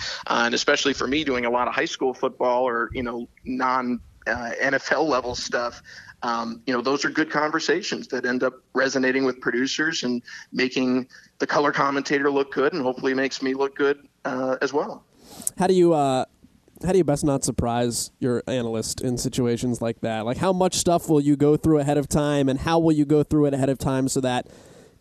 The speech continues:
Speaker 2: it's still fresh when you use it on the air? Um, how do you kind of plan those things out in advance?
Speaker 1: I think a good rule of thumb is, you know, if you're doing some kind of, like, self-deprecating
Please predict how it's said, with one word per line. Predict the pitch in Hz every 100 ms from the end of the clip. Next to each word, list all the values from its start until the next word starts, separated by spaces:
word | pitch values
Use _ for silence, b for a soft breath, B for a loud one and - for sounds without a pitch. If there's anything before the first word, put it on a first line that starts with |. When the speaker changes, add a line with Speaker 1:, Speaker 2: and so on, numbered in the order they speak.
| -
Speaker 2:
it's | 135 120 - - - - _
still | - - 165 135
fresh | - 165 170 -
when | 156
you | 139
use | 143 135
it |
on | 120 120
the | 131
air? | 190 190 175 165 B B B _ -
Um, | 131 127 123 -
how | 202
do | 294
you |
kind | 247 208
of |
plan | - 175
those | 160 143
things | 160 147
out | 143 117 - _
in | 135
advance? | 123 87 - - - _ _ - - _ _ _ _ _ _ - -
Speaker 1:
I | 165
think | 165 240 233
a |
good | 143 170 170
rule | 151 151
of | 143
thumb | - 143 135
is, | 135 127 123 123 - -
you |
know, | 127
if | 127 139
you're | 135
doing | 156 185 190 180 175 B B B
some | - 156
kind | 147 139
of, | 127
like, | 120 113 113 - -
self-deprecating | - - 139 - 139 131 131 - 139 135 127 131 127